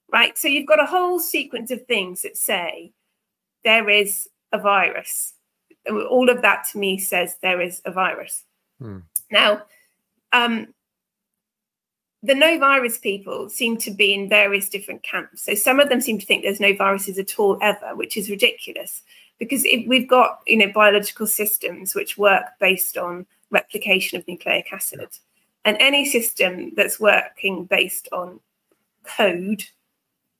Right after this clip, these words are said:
Speaker 1: is going to be susceptible to viruses, because why wouldn't there be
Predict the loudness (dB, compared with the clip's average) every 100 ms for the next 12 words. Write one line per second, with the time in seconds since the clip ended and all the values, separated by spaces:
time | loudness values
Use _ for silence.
0 | _ -4 0 2 2 0 -2 -4 -2 -2
1 | -2 -4 -6 -6 -6 -4 -2 -2 -2 -4
2 | -8 -10 -16 -20 _ _ _ _ -4 2
3 | 2 2 -4 -12 _ -8 -2 0 2 4
4 | 4 2 2 2 2 0 0 2 2 0
5 | -2 -2 -4 -10